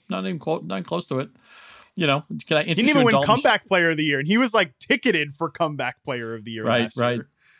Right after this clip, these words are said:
Speaker 1: But the Cowboys, they're, they're a unique team because of the Jerry Jones experience. And what are they gonna do with Zeke and Pollard? Do you,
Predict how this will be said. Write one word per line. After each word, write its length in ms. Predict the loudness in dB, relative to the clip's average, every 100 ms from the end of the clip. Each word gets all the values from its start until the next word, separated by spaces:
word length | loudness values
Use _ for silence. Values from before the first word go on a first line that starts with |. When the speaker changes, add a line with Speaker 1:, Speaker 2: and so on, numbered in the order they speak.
| _ -20 _
Speaker 1:
But 140 | -8 -6
the 60 |
Cowboys, 540 | -2 -2 0 0 -2 -6
they're, 440 | -10 -4 -4 -6 _ _ _ _ _ _ -14
they're 260 | -4 0
a 80 | 0 -4 -12 -8
unique 380 | -2 -2 -2
team 380 | -4 -4 -4 -6 _
because 280 | -12 -10 -8
of 160 | -10 -12 _ -12
the 100 | -10
Jerry 320 | -4 -4 -4
Jones 380 | -6 -6 -6 -10
experience. 720 | -10 -6 -4 -4 -4 -6 -8
And 220 | -8 -10 _ -20 _ _ _ -6
what 160 | -2 0
are 40 |
they 60 | 0
gonna 120 | 0
do 100 | 0
with 140 | -2
Zeke 320 | -2 -2 -2
and 100 | -6
Pollard? 540 | -2 0 2 2 -2 -2
Do 100 | -2
you, 180 | -2